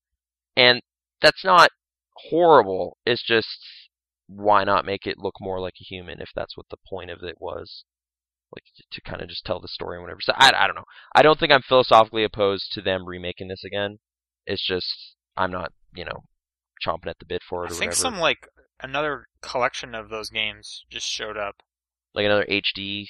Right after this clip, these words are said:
Speaker 1: thing?
Speaker 2: Something, some kind of collection, yeah.
Speaker 1: Okay. I, I, none of them have included Twin Snakes, though, which was kind of the GameCube revamping of the first one, which
Speaker 2: Yeah, I don't know what's in this one.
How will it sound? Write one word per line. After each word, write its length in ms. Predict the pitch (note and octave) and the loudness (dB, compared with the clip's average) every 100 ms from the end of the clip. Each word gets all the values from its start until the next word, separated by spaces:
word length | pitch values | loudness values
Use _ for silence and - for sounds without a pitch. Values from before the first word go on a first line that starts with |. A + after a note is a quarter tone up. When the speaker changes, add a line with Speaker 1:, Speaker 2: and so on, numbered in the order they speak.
| - | -10
Speaker 1:
thing? 320 | A2 A2 A#2 _ _ _ _ _ _ _ _ | -8 -6 -10 _ _ _ _ _ _ _ _
Speaker 2:
Something, 560 | - C#3 C#3 C3+ A#2+ A2+ | -2 -2 -4 -6 -6 -4
some 180 | B2+ | -6
kind 220 | B2 B2 A#2 | -2 -2 -2
of 60 | - | -6
collection, 440 | A2 - - G#2 | -8 -8 -12 -10
yeah. 240 | G#2+ G2+ G2+ _ _ _ _ - | -8 -8 -10 _ _ _ _ -4
Speaker 1:
Okay. 420 | G2 - F#2+ F#2+ _ _ _ _ _ _ _ _ _ _ - | -4 -2 -4 -4 _ _ _ _ _ _ _ _ _ _ -12
I, 60 | - | -12
I, 60 | - _ | -14 _
none 260 | A#2 C3 D#3 | -2 2 4
of 100 | E3 | 4
them 180 | D3+ C3 | 0 2
have 180 | B2+ A#2 | 2 0
included 400 | A2+ A2+ G2 - | -4 -4 -6 -6
Twin 180 | G#2+ F#2+ | -10 -8
Snakes, 300 | G#2 G2+ - | -6 -6 -4
though, 220 | F#2 F2 | -6 -6
which 160 | F2+ - | -8 -12
was 280 | F2+ F2 - - | -12 -12 -16 -14
kind 140 | F2 | -12
of 60 | F2+ | -12
the 80 | F#2 | -12
GameCube 560 | F#2 F2 - F2 F2+ _ _ _ _ _ | -14 -16 -18 -18 -18 _ _ _ _ _
revamping 640 | - F2+ F2 F2 F2 F2 | -20 -16 -12 -12 -12 -14
of 100 | F2 F#2+ _ _ | -14 -18 _ _
the 120 | F#2+ - | _ -16
first 180 | F2+ F2+ | -16 -14
one, 240 | F#2 F#2 F#2 | -14 -14 -8
which 320 | G2+ - - | -8 -4 -4
Speaker 2:
Yeah, 160 | A#2 A#2+ | 0 0
I 20 | |
don't 120 | C#3 | 0
know 120 | C3+ | -4
what's 240 | B2+ A#2 - | -6 -4 -6
in 120 | A2+ | -6
this 200 | A2 - | -8 -8
one. 180 | G#2+ | -10